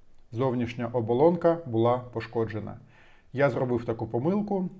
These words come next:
Я спочатку поставив звичайні акумулятори без цих неодимових маг-, магнитів і побачив, що в мене почалась рвати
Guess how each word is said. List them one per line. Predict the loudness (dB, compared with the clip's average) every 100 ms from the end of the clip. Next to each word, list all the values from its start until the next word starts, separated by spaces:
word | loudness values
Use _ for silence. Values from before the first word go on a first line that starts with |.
| -4
Я | 0 0
спочатку | -2 -2 -4 -4
поставив | -8 -6 -2 -4 -2
звичайні | -4 -2 -2 -2
акумулятори | -4 -6 -2 0 2 2 -2 -4
без | -6 -8 -4 -2 -2 -8
цих | -12 -6 -6 -6 -16 -20 -20 -20 -8
неодимових | -2 0 0 0 -2 -4 -6
маг-, | -6 -6 -4
магнитів | -4 -2 -4 -6 -12 -16 _ -20 -20 _
і | -8
побачив, | -2 2 6 4 2 -6
що | -2 -2
в | 0
мене | -2 -2
почалась | -4 -6 -2 -2 -4 -8 -8
рвати | -4 0 -2 -2 -6